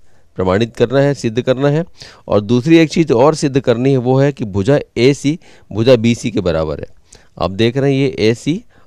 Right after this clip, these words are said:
और ये बीसी, ये आपस में बराबर है। ये दूसरी चीज़ है जो हमें सिद्ध करनी है।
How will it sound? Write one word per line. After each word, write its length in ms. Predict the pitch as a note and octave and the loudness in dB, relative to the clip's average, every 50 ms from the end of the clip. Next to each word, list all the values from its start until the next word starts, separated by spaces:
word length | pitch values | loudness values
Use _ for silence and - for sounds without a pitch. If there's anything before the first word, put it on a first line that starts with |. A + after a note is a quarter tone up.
| _ - | _ -14
और 220 | - - F2 F#2 G2 | -8 -4 -4 -2 0
ये 120 | G#2 G#2+ G#2 | 0 -2 0
बीसी, 400 | G2+ A#2 C3 C3 - C#3+ C#3 D3+ D#3+ C4 | 0 0 0 0 0 -2 -4 -2 -2 -2
ये 120 | A#3+ A#2 B2 | 0 2 2
आपस 320 | G#2+ F2+ F2+ F#2+ A2 - - | 2 2 2 0 -2 -2 -2
में 80 | - G#2 | -2 -2
बराबर 380 | F2 E2+ E2 F2 F#2 G#2+ A2+ B2+ | -2 -2 -2 0 0 0 0 0
है। 140 | C#3+ E3 - - - - _ - | 0 -4 -4 -10 -20 -20 _ -2
ये 160 | - - D3 C#3+ | 2 2 4 4
दूसरी 360 | C3 C3 A#2+ - C#3+ D3 C#3 | 4 2 2 2 2 0 2
चीज़ 220 | C3 C3+ B2+ C3 | 0 0 2 2
है 60 | C#3 | 2
जो 160 | A#2+ B2 B2+ B2 | 2 2 2 2
हमें 140 | A#2 C3 C3 | 2 0 0
सिद्ध 280 | - - G#2 F#2+ G2 | 0 -2 -4 -4 -4
करनी 300 | F2+ - F2 D#2+ E2 D#2 | -6 -6 -6 -6 -6 -10
है। 160 | D2+ D#2+ D#2+ | -12 -12 -14